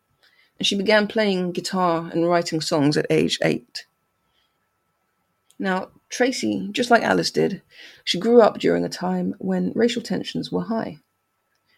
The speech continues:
She endured racial abuse and assaults on her way home from school.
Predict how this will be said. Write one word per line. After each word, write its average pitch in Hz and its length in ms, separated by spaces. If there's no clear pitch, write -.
She - 160
endured 175 420
racial 180 380
abuse - 480
and 165 120
assaults - 540
on 160 120
her 160 120
way 160 140
home 151 240
from - 160
school. - 360